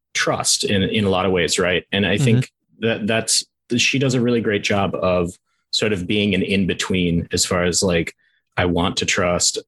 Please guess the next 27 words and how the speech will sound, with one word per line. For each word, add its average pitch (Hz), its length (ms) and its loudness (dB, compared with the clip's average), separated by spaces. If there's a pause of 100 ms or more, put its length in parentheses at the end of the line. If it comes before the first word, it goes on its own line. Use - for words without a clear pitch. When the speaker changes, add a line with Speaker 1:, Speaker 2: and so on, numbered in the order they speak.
(120)
Speaker 1:
and, 87 400 0 (180)
but 85 140 -2
I 82 80 -2
can't 90 320 -2
trust. 85 420 0
And 85 260 0
she - 140 0
does 120 160 0
a 127 80 0
really 104 240 0
good 92 140 -2
job 85 180 0
of 87 120 -2
conveying 85 480 0
a 82 100 -4
lot 82 220 0
of 82 100 -6
that 78 240 -2
emotion 80 580 -2 (460)
and, 80 480 0
um, 78 320 -2 (280)
feeling 85 360 0
from, 78 340 -2
for - 180 -4
that - 220 -4
character. - 340 -4
So. - 260 -2